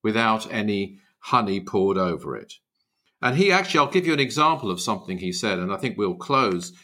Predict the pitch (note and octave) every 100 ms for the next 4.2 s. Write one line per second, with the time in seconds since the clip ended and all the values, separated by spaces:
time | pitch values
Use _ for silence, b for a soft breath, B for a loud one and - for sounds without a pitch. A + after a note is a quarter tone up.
0 | b - C#3 - C#3+ B2+ - F#2+ A2 F#3
1 | F#3 C#3 C3 G#2+ B2+ D3 F#2 F#2 - F#2+
2 | - C3+ B2+ G#2 F#2+ A2 C3+ - A2+ G#2+
3 | F#2 - - D#3+ D3 D#3+ - C3+ B2+ B2+
4 | B2